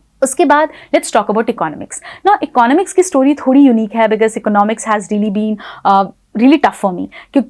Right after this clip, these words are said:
क्योंकि, you know, to understand the basics, क्योंकि अगर आप एक भी चीज़ गलत समझते हो ना, your entire understanding of the Indian economy, like, starts declining। तो I had followed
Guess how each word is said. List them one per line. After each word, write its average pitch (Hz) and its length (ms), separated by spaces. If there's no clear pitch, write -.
क्योंकि, 294 420
you 254 100
know, 262 160
to - 60
understand 262 480
the 220 120
basics, - 320
क्योंकि 294 240
अगर 381 80
आप 392 80
एक 330 200
भी 320 120
चीज़ 294 220
गलत 240 220
समझते 233 320
हो 208 60
ना, 208 80
your 269 220
entire 277 320
understanding 269 500
of 254 80
the 269 100
Indian 233 220
economy, 220 480
like, - 300
starts 190 460
declining। 208 400
तो 370 320
I 330 220
had 285 120
followed 233 400